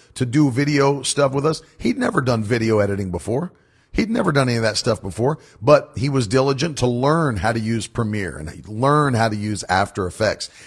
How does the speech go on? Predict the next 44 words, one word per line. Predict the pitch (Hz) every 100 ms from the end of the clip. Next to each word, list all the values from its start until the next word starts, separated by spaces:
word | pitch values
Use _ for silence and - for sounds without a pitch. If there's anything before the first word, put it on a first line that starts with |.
| -
and | 120 113
learn | 123 143 139
how | 107 110
to |
color | 104 117 110 104
grade | 85 104 87 - - -
and | 120 113 117
learn | 127 147 139
how | 107 113
to | 101
shoot | - 123 95
video | 87 110 104 98 95
and | 95
to | 90 - - -
all | 131 175
the | 185
different | 180 165 170
things. | 208 185 - - _ _ - _ _ -
Never | 185 226
had | 160
done | 131
it | 117
before, | 98 113 - - _ - -
<clears throat> | - 85 - _ _ _ _ _ _ _ -
but | 131
we | 127
learned | 123 120 107
how | 113
to |
do | 120 175
it. | - - _ _ _ - _
And | 139
we | 143
just | 131 -
kept | 139 -
on | 131 120
pressing | 127 117 131
in, | 165 190 - _ _ -
kept | 117 -
on | 127 123
pressing | 117 131 - 156
in. | 160 - _ _ - _ -
And, | 139 139 131
uh, | 127 113 95